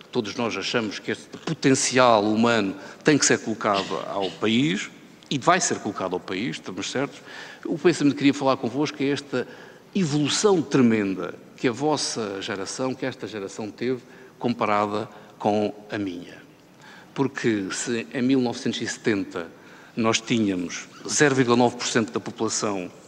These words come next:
com o ensino superior, vinte e cinco por cento da população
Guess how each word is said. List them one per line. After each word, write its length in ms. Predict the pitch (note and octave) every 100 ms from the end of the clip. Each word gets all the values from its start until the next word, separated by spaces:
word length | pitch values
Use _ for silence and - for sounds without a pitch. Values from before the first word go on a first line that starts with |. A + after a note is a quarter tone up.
| - - - -
com 480 | - A#2+ G#2+ F#2+ F#2 - - - - - -
o 80 | A#2+
ensino 280 | A#2 A2
superior, 580 | G2 - G2+ G2+ G2 - F#2 - - - - - - - - -
vinte 220 | B2 F3 D3
e 20 |
cinco 180 | C#3 A#2+
por 80 |
cento 160 | - B2
da 60 | B2
população 760 | G#2+ - A2+ - G#2+ G2